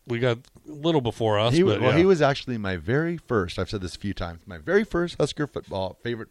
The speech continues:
Speaker 2: Husker football player is I Am Hip, Isaiah Moses Hip. But,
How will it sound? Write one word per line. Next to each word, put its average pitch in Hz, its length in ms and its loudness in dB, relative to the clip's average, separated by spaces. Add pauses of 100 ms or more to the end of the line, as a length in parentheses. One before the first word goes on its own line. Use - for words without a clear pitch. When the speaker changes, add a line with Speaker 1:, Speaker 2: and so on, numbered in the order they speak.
(140)
Speaker 2:
Husker - 280 -14
football 85 300 -12
player 90 160 -12
is 82 120 -12
I 90 120 -12
Am 85 120 -16
Hip, - 240 -20 (500)
Isaiah 101 580 0
Moses 87 440 -6
Hip. - 220 0 (1120)
But, 117 140 -2